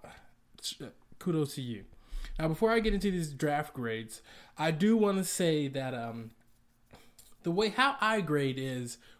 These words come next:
what I think teams need. Now, I am no professional. I'm not a scout. I'm not an agent. I'm not none of that. But just,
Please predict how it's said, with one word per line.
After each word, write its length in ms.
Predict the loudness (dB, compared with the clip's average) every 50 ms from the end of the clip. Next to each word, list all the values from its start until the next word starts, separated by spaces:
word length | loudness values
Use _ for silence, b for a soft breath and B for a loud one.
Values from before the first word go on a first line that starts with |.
| b _
what 160 | -2 -2 0 0 2
I 160 | 2 2 2
think 260 | 0 0 -2 -2 -2
teams 320 | -2 -2 0 0 -2 -2
need. 300 | -4 -4 -4 -6 -8 -12 -16 B B B B B
Now, 140 | -4 -4 -2
I 140 | -2 0 2
am 480 | 4 4 6 6 6 4 4 4 4
no 640 | 4 4 4 4 4 4 4 2 2 0 0 -2 -4 -6
professional. 760 | -10 -10 -10 -2 0 0 0 2 2 2 2 4 4 4 4
I'm 140 | 2 2 0
not 200 | 0 -2 -2 -4
a 140 | -4 -6 -8
scout. 480 | -8 -6 -4 -2 2 2 2 2 2
I'm 180 | -2 -4 -4 -4
not 220 | -4 -4 -4 -6
an 100 | -8 -10 -8 -6
agent. 400 | -4 -2 -2 -2 -2 -2 -2 0
I'm 140 | 0 0 2
not 180 | 2 2 2
none 200 | 2 4 4 4
of 60 | 4 4
that. 280 | 4 4 2 0 B B B B B B
But 180 | 4 4 4
just, 240 | 4 0 0 -2 -2